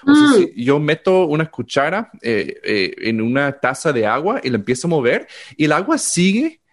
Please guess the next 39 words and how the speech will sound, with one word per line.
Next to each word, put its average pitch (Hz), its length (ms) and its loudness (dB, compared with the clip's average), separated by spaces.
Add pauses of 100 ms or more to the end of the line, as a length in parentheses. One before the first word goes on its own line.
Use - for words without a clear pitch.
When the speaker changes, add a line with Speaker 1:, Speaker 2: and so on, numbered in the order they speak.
(500)
Speaker 1:
moviendo 135 840 0
después 160 380 -2
de 165 100 -2
que - 120 -2
yo - 40 2
Speaker 2:
Sí. - 60 -2
Speaker 1:
quite 131 180 -2
la 113 140 -4
cuchara. 107 500 -6 (400)
Speaker 2:
Ajá. - 360 0
Speaker 1:
Entonces, 202 260 -2
eh, 123 160 0
tenemos 135 320 0
que - 80 0
entender 147 300 0
también 139 200 0
con 185 140 -2
la 185 80 0
ansiedad 120 600 0 (520)
de 123 160 0
que 131 120 0
pasa 156 300 0
este 190 180 0
mismo 190 360 2
proceso 147 580 -2 (100)
y, 135 100 -2
y, 127 420 -2
y 113 60 0
ese 175 200 -2
tarazo 160 720 -2
es 135 160 0
de 135 100 2
mover 120 460 0
aguas 151 400 -2
que 127 140 0
no 123 220 2
deben 147 340 0
ser 139 160 -2
movidas, 117 840 -4